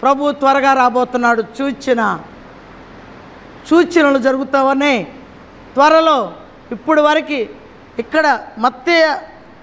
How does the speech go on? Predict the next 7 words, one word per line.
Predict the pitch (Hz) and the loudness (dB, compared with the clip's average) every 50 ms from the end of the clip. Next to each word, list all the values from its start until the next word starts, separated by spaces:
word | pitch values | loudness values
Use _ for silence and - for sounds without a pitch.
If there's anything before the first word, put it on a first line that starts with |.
| - - - 233 | -10 -2 2 2
ఇరవై | 277 294 320 320 311 | 4 4 2 0 0
నాలుగో | 294 269 262 277 302 302 311 | 2 2 2 2 0 0 0
అధ్యాయంలో | 311 302 254 214 311 302 302 311 311 311 302 302 262 - - - - - - - - 220 | 0 0 0 0 -2 0 0 0 0 0 -2 -2 -2 -4 -6 -12 -20 -20 -14 -6 -2 0
అక్కడక్కడ | 269 302 - - 285 320 311 320 320 311 320 311 311 302 | 0 0 -2 -4 -4 -2 0 0 0 -2 -2 -4 -4 -2
కరువులు, | 311 285 311 311 320 320 330 330 320 285 - - - - - - - - - | -2 -2 0 0 0 0 -2 -2 -2 -4 -8 -12 -20 -20 -20 -20 -12 -4 -2
అక్కడక్కడ | 254 311 302 - 330 339 320 320 320 330 311 311 | -2 -2 -2 -4 -4 -2 -2 -2 -2 -2 -2 -2
భూకంపాలు, | 302 254 302 320 320 311 330 330 311 269 339 330 320 311 285 240 | 0 0 0 -2 -2 0 -2 -2 -2 0 0 2 2 2 0 -4